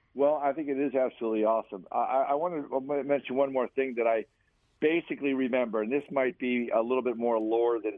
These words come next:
fact, but there's some, some to this, and it goes with our conversation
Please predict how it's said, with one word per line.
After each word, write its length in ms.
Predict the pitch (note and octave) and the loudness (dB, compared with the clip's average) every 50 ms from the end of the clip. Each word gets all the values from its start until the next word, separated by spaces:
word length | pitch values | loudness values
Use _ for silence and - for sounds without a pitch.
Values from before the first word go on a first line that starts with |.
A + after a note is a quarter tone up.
| - - | -4 -2
fact, 300 | - A2+ G#2+ G2+ F#2+ _ - | 0 2 2 0 -2 _ -12
but 120 | G#2 - | -8 -4
there's 140 | A2 G#2 - - | -4 -6 -4 -2
some, 200 | - B2+ B2 B2 A#2+ _ _ - | -2 -2 -2 -2 -8 _ _ -2
some 180 | - C3+ C3 A#2+ - - | -2 -2 -2 -2 -8 -10
to 60 | G#2+ | -6
this, 160 | F#2+ G#2 G2+ - - | -4 -4 -4 -4 -8
and 80 | G#2 | -10
it 100 | G#2 F#2+ | -4 0
goes 180 | B2+ C3 C3+ B2+ B2 | 2 2 2 0 0
with 140 | A#2+ G#2+ - | -4 0 0
our 240 | G#2 G#2 G#2 G2 _ _ _ _ - - - - | 2 0 0 -2 _ _ _ _ -20 -20 -8 -2
conversation 640 | B2+ B2+ B2+ A2+ A#2 - C3 A#2+ A2+ - - G#2 | 0 0 0 0 -4 -2 0 -2 -2 -2 -4 -8